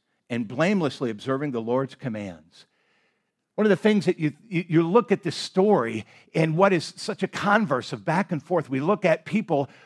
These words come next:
who, in every sense of the word, we would look at humanly and say, "Well, they've been cast aside. They haven't kind of borne the fruit as far as having children." During that time, and of course, we, we still believe this, that the fruitfulness that comes from the marriage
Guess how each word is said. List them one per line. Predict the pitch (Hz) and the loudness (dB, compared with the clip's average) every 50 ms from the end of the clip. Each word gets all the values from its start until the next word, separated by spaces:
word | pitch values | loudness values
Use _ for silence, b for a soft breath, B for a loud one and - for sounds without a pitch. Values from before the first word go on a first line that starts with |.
| B B | B B
who, | 165 190 190 185 202 - _ _ _ _ _ _ _ _ _ _ | -2 0 2 2 0 0 _ _ _ _ _ _ _ _ _ _
in | 196 185 202 - | 2 2 4 6
every | 202 233 247 254 233 | 4 4 4 2 0
sense | - - 240 233 - - | 0 2 0 0 2 0
of | 202 | -2
the | 170 170 | -2 0
word, | 180 214 240 214 180 156 147 | 2 4 4 4 4 2 2
we | 175 240 | 0 2
would | 220 214 190 | 2 2 4
look | 196 208 202 - | 4 2 4 4
at | 202 185 147 | 2 2 2
humanly | 143 - - 247 262 226 190 160 147 151 | -2 0 2 2 4 4 2 2 0 0
and | 151 147 131 | 0 -2 -4
say, | - - 185 | -4 -4 -4
"Well, | 170 143 170 180 | -2 -2 -2 -2
they've | 165 190 214 | 0 0 0
been | 180 202 175 | 0 -4 -8
cast | - - 160 185 175 - - - | -6 -4 -4 -4 -4 -6 -10 -14
aside. | 139 - - 226 233 233 240 - - 107 - B B B B B | -16 -10 -8 -6 -6 -6 -6 -8 -10 -12 -14 B B B B B
They | - 175 | -2 0
haven't | 170 214 220 190 156 151 | 2 2 2 0 -2 -2
kind | - 175 190 196 190 | -2 0 0 0 -2
of | 156 117 | -2 -2
borne | 170 185 202 214 208 190 | 0 0 2 2 2 0
the | 170 | -2
fruit | - - - 214 220 202 - - - | -4 -2 -2 -2 -2 -2 -4 -8 -10
as | 151 135 - | -10 -10 -6
far | - 175 170 170 170 | 0 2 2 2 2
as | 147 | -2
having | - 156 160 156 147 143 135 | -2 -2 -2 -2 -2 -4 -6
children." | - - 220 220 208 180 123 107 B B B B B 139 | -4 -4 -4 -2 -2 -2 -4 -4 B B B B B 2
During | - 220 247 233 214 180 | 4 4 4 4 4 6
that | 202 190 185 - - | 6 6 6 4 -4
time, | - - 233 240 240 220 196 180 170 151 B B B B B B | -6 0 2 4 6 6 6 4 2 -2 B B B B B B
and | - 180 170 | 0 2 2
of | 165 151 | 2 -2
course, | - - 202 208 196 180 - - b b | 0 2 4 4 4 2 -2 -8 b b
we, | - 160 175 190 185 | -8 -6 -4 -4 -2
we | - 156 131 | -2 -4 -4
still | - - - 247 285 | -2 4 4 4 6
believe | 226 202 180 165 151 139 120 | 6 2 2 2 0 0 0
this, | 113 143 139 135 - | 0 -2 -2 -2 -2
that | - 180 185 180 - B B B B B | 0 0 0 0 0 B B B B B
the | 170 160 | -4 -4
fruitfulness | - - - 247 285 254 - 185 196 165 170 160 - | -4 0 0 0 0 0 0 -2 -2 0 0 -2 -2
that | - 190 165 - | -4 -6 -6 -6
comes | - - 220 226 190 151 | -4 -2 -2 -2 -2 -4
from | - - 190 190 170 170 160 | -2 0 0 0 0 0 -4
the | 147 151 | -4 -4
marriage | 160 156 170 196 226 247 220 170 131 131 127 - | -2 0 2 4 4 4 4 2 0 -2 -4 -6